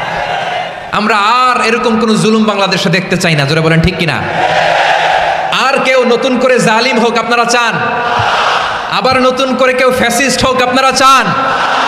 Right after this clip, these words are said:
এক দল আরেক দলকে নিশ্চিহ্ন করার রাজনীতিতে মেতে উঠুক, এটা আপনারা চান?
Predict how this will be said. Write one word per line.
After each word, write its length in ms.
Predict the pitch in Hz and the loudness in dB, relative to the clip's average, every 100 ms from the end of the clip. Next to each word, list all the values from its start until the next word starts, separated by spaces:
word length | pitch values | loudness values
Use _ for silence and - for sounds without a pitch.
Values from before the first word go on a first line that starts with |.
| - - - - | -2 -2 -4 -2
এক 300 | 240 240 202 | -2 -2 -2
দল 260 | 262 262 | 0 0
আরেক 300 | 208 240 233 | 0 0 0
দলকে 320 | 247 247 262 | -2 0 0
নিশ্চিহ্ন 540 | 240 254 254 269 262 269 | 2 0 0 -2 0 0
করার 320 | 262 262 247 | 0 0 2
রাজনীতিতে 580 | 240 247 254 262 - 247 | 2 2 0 -2 -2 0
মেতে 240 | 254 254 | 0 2
উঠুক, 260 | 262 262 247 | 2 2 2
এটা 160 | 247 | 0
আপনারা 260 | 269 269 285 | 0 0 0
চান? 520 | 285 311 359 349 269 | 2 4 6 4 2